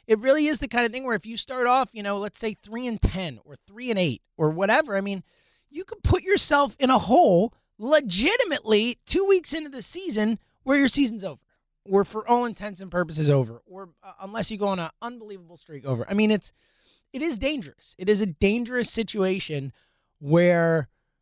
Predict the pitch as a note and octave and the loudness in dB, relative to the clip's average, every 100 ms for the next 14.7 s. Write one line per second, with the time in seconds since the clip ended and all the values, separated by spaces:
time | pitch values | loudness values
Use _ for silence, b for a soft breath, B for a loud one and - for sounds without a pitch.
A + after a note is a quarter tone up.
0 | _ _ _ _ _ - F#3 G#3+ C#4+ C4+ | _ _ _ _ _ 2 4 4 2 0
1 | A#3+ C4 C4 - C4 C4 - C4+ - D3 | 2 2 -2 -4 -4 -2 2 0 0 -16
2 | A#2+ _ E3 E3+ G#3 A3+ A3+ F#3+ - G#3 | -20 _ -10 -2 2 2 2 0 0 0
3 | G#3+ A3+ G#3+ - C4 A#3+ D#3+ D3+ C#3 G3 | -2 -2 -4 0 2 4 2 0 2 4
4 | G3 G3 A3+ A#3 C#4 B3 - A3+ G3 F3+ | 4 4 2 0 -4 -4 -2 -2 0 2
5 | F#3 F3+ F3 D#3+ G#3+ C#4+ F4+ - E4 C#4 | 4 2 2 2 4 4 2 0 0 0
6 | A#3+ A#3+ A3+ F#3 A3 B3 - A#3+ G#3 G3+ | 0 0 0 0 2 2 2 0 -2 0
7 | A3 F3+ C4 C#4+ - D4 C4 G#3+ F3 G3 | -2 0 0 0 -2 -2 2 2 2 2
8 | F3+ D3 D3 F3 F#3+ - _ A#3+ A3+ D4+ | 2 0 -4 -8 -12 -12 _ -4 0 0
9 | - D#4+ B3+ A3+ F3+ F3 - D4 C#4+ B3 | -2 -6 -2 0 0 -2 0 4 4 4
10 | F#3 F#3+ F#3 G3 F3+ E3 E3 E3+ D3+ D#3 | 2 0 0 0 2 2 0 -2 -2 -6
11 | - _ _ - - D#4+ C#4+ - G3+ C#3 | -6 _ _ 0 2 4 2 2 2 2
12 | C3 G#3 C4+ A3 E3+ F#3 F3 D3+ F#3 F3+ | 2 2 4 4 4 4 2 0 0 2
13 | F3 E3+ - D#3+ D3 D3 - A#3 A#3 A#3+ | 0 0 0 2 0 -2 0 0 -2 -6
14 | G#3+ F3 F3+ F#3+ F3+ F3+ | -10 -10 -2 0 2 2